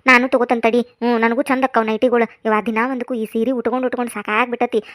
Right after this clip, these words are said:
ಇವನ್ನ ಹಾಕ್ಕೊಳಾಕು ತ್ರಾಸು, ಏ, ಉಟ್ಕೊಳಾಕು ತ್ರಾಸು, ಹೊಳ್ಳಿ ಒಗ್ಯಾಕು ತ್ರಾಸು, ಎಲ್ಲಾ ತ್ರಾಸ.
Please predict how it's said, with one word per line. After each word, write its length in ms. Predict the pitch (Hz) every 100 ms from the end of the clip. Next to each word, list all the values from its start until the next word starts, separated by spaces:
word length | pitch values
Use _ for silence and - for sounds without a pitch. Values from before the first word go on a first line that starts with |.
| -
ಇವನ್ನ 220 | 240 247 240 269
ಹಾಕ್ಕೊಳಾಕು 600 | 240 - 247 247 262 269
ತ್ರಾಸು, 520 | 254 202 - 196 202 - - 214
ಏ, 140 | 208
ಉಟ್ಕೊಳಾಕು 500 | 202 220 247 262 277
ತ್ರಾಸು, 460 | 294 233 214 214 220
ಹೊಳ್ಳಿ 240 | 240 254
ಒಗ್ಯಾಕು 440 | 240 214 233 240 269
ತ್ರಾಸು, 300 | 240 233 226
ಎಲ್ಲಾ 240 | 220 240
ತ್ರಾಸ. 320 | 240 220 -